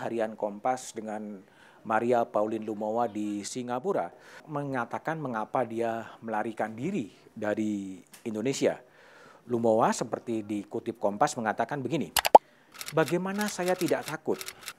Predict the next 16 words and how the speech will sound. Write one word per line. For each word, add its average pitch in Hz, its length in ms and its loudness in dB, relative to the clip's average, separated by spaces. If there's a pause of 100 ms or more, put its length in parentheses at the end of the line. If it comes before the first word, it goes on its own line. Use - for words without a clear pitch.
(380)
Belum 127 240 4
apa-apa, 117 640 0 (500)
saya 139 220 2
dituduh 151 540 0 (260)
melakukan 117 560 0
penipuan, 110 560 0 (840)
melakukan 135 720 2 (140)
pencucian 127 720 2
uang, 117 260 2 (720)
menculik 220 500 2 (320)
pengacara 120 540 4
saya, 110 340 2 (540)
bahkan 202 320 0
dituduh 180 500 0 (320)
mengucurkan 160 680 0
dana 120 500 0